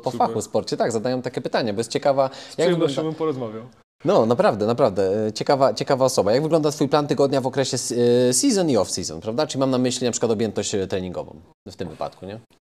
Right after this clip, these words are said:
Speaker 2: No, jeśli mamy mówić stricte w liczbach, no to objętość treningowa jednostki siłowej to jest w granicach czterech ton.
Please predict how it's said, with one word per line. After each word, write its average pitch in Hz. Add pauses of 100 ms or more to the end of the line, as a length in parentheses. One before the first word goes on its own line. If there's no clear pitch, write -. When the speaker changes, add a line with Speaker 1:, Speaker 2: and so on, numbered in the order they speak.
Speaker 2:
No, 240 (460)
jeśli 170
mamy 151
mówić 139
stricte 135
w 120
liczbach, 127
no 131
to 123
objętość 123
treningowa 123
jednostki 123
siłowej 123
to 123
jest 117
w 123
granicach 127
czterech 127
ton. 151